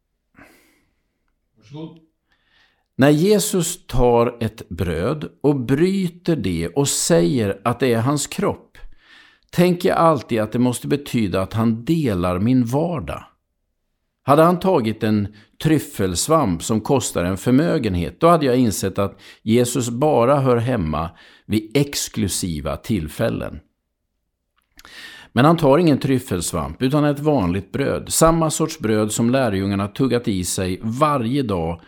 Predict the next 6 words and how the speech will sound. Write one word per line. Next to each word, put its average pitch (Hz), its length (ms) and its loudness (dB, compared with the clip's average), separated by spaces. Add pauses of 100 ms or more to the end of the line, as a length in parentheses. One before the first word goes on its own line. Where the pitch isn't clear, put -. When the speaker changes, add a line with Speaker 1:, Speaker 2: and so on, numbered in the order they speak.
(200)
Speaker 2:
sedan 107 240 -2
de 110 120 2
lärt 87 260 -2
sig - 180 -4
äta 98 500 -6
själva. 80 600 -8